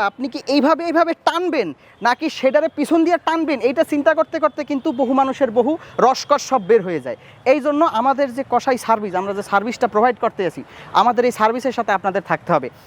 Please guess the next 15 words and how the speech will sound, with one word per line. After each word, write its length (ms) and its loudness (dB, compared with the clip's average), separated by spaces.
কেন 200 4
থাকতে 320 -2
হবে? 120 -2
কারণ 200 2
এই 120 0
যে 120 0
দালাল 340 2
দেখতে 260 -6
পাইতেছেন, 460 -4
ও 240 4
কি 100 -4
বলছে 280 0
একটু 220 -4
আগে, 240 0
আর 120 2